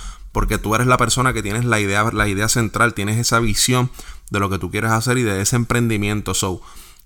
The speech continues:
para empezar a emprender tienes que estar dispuesto a trabajar bajo presión y si no eres una persona que se desarrolle bien trabajando bajo presión, pues tienes entonces que empezar a trabajar en esas áreas,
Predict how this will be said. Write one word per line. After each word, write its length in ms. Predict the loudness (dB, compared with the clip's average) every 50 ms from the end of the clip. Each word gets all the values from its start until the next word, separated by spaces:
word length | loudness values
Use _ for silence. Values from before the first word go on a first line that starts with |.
| -16 -2 2
para 220 | 4 6 6 6
empezar 380 | 6 4 2 0 0 2 2 2
a 40 | 2
emprender 480 | 2 2 2 2 2 2 2 0 0 -4
tienes 340 | -6 -4 -2 0 0 0 -2
que 80 | -2
estar 240 | -4 -2 0 -2 0 0
dispuesto 480 | -4 -2 0 -2 -2 -2 0 -2 0
a 40 | 0
trabajar 400 | 2 2 2 2 4 2 2 2
bajo 200 | 2 0 0 2
presión 440 | 0 0 0 0 0 0 -2 -4 -8 -6
y 260 | -6 -2 -2 -2 -2
si 280 | -2 -2 -2 0 0 0
no 260 | 0 0 0 2 2
eres 120 | 2 2 2
una 200 | 2 2 2 2
persona 500 | 2 0 0 0 0 2 2 2 0 -2 -6 -16 -20 -20 -20 -20 -20 -18 -10
que 380 | -4 -2 0 0 2 0 0 0 0
se 180 | 0 0 0
desarrolle 500 | 2 2 2 2 2 0 0 2 2 2 2
bien 240 | 2 2 0 0 0
trabajando 420 | 0 2 2 2 2 2 0 0
bajo 160 | 0 0 0 0
presión, 360 | -2 -2 0 0 0 0 -2 -6 -12 -20 -20 -10
pues 160 | -6 -6 -4 -2
tienes 240 | 0 0 2 2
entonces 720 | 0 0 0 0 0 0 2 0 2 0 0 -2 -4 -18 -18 -8
que 240 | -6 -4 -2 -2 -2
empezar 380 | -2 -2 -2 -2 0 0 0 0
a 40 | 2
trabajar 300 | 2 2 4 4 4 4
en 80 | 4
esas 220 | 2 0 0 0 4
áreas, 460 | 6 6 6 6 4 2 0 -2 -4